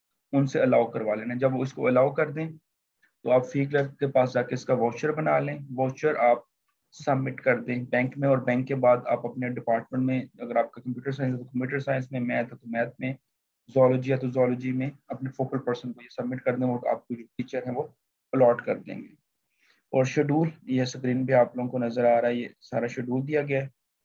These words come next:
इसमें मेरे ख्याल में मैंने आप सारी चीजें discuss कर दी हैं detail। हाँ, moreover, जो बीएस के students हैं, जो पहले जिन्होंने, अ,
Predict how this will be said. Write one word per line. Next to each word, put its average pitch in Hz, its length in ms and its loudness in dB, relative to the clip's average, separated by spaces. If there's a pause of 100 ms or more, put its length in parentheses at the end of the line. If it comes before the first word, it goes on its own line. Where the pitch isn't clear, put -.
(1200)
इसमें 143 180 -4
मेरे 131 120 -2
ख्याल 139 120 -2
में 131 140 2
मैंने 135 220 0
आप 131 120 0
सारी 139 260 -2
चीजें 131 300 0
discuss 127 460 -8
कर 127 100 2
दी 131 160 -4
हैं 139 100 0
detail। 131 360 -2 (440)
हाँ, 135 160 6
moreover, 131 880 2
जो 127 340 2
बीएस 143 540 2
के 156 240 -2 (500)
students 139 500 -4
हैं, 143 100 -2
जो 143 60 -6
पहले 135 260 0
जिन्होंने, 131 480 0
अ, 113 1120 -2